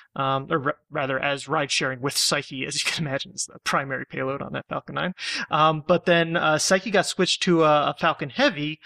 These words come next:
um, basically to be able to heave it out there, um, more effectively, if I remember correctly.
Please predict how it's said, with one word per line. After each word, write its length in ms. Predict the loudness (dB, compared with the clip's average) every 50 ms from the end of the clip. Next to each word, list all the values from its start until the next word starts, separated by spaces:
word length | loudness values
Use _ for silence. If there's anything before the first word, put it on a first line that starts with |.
| -18 -20 -20 -16 _
um, 340 | 0 2 2 2 2 0 0 0
basically 520 | 0 0 2 0 -2 0 0 0 0 0 -2
to 220 | -2 0 0 0
be 140 | 2 2 2
able 120 | 2 0 -2
to 260 | -2 -2 -2 -2 -2
heave 240 | 0 0 0 2 2
it 100 | 4 4
out 200 | 2 2 0 -2
there, 420 | -4 -2 -2 -2 -2 -2 -4 -8 _ -4
um, 440 | -4 -2 -2 -2 -4 -6 -10 -14 -18 -20 _ -4
more 160 | -2 -2 -2
effectively, 640 | -2 -2 -4 -4 -4 -6 -10 -10 -8 -10 -8 -10 -12
if 100 | -8 -6
I 60 | -6
remember 300 | -6 -6 -8 -10 -10 -12
correctly. 420 | -10 -8 -8 -6 -4 -4 -6 -6